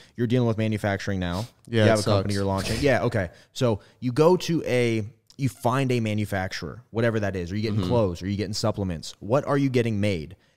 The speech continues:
Speaker 1: That manufacturer, the sole purpose of a manufacturing facility isn't just for one company.
Speaker 2: Yeah.
Speaker 1: A manufacturing facility manufactures for multiple companies.
Speaker 2: Right.
Speaker 1: So when it comes to these protein bars,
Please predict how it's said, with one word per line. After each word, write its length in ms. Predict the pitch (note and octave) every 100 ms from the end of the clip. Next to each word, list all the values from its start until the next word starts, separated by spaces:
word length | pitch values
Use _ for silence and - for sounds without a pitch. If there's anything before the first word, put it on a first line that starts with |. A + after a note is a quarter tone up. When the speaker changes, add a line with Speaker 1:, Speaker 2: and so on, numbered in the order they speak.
| _
Speaker 1:
That 180 | C#3 E3+
manufacturer, 720 | F#3 F#3+ D3 C#3+ D#3+ - A#2+
the 100 | G2+
sole 220 | G#2 F#3+ G#3
purpose 400 | G3+ A3 C#3+ C3+
of 80 |
a 80 | B2+
manufacturing 640 | A#2 C#3+ C#3 C#3 C3 - A2
facility 500 | - B2 C3 D3+ -
isn't 320 | F#3+ A3 A3
just 380 | A#2+ D#3+ G#3+ -
for 120 | C3
one 300 | A2 B2+ C3+
company. 480 | G#2 F3 D3+ D#2 - _ _ _
Speaker 2:
Yeah. 220 | A2+ F#2+ D2+
Speaker 1:
A 60 |
manufacturing 600 | F#3+ G3+ F#3 F3+ F3+ E3
facility 480 | B2+ - G3+ F3 D3+ -
manufactures 1040 | G#2 C3 C#3+ C#3+ A#2+ A#2 A2 - G2 F2+ _ _
for 120 | B2 A#2+
multiple 840 | G#2+ G#2+ A#2 B2 B2 A2+ - F#2
companies. 500 | G2+ F#2 D#2 A#1+ -
Speaker 2:
Right. 280 | G2+ D2 - - _
Speaker 1:
So 140 | -
when 120 | D3+ D3+
it 60 |
comes 220 | E3 F#3+ -
to 60 |
these 180 | F3 D3+
protein 480 | - F#3 F#3+ C#3+ G#2+
bars, 420 | F#2 F2+ F#2 -